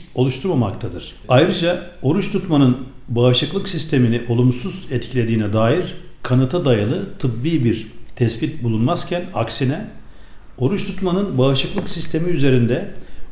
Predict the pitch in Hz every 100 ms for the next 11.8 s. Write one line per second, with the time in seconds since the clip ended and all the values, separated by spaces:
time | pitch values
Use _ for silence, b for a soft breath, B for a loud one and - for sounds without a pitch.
0 | B 120 143 170 175 151 - 156 202 165
1 | 135 127 120 117 - 113 113 117 117 110
2 | - 185 196 - - 120 120 131 - 156
3 | 156 - 120 104 107 147 151 139 131 -
4 | - - - B B B - 131 156 156
5 | 156 147 139 - 143 147 143 143 - -
6 | - - - 123 139 - - 120 120 135
7 | 127 127 131 - 120 123 165 202 - 95
8 | 87 - B B B - 117 113 127 147
9 | 135 123 110 107 117 - - - B B
10 | 131 110 107 107 107 98 - - 196 190
11 | - 131 127 151 143 104 104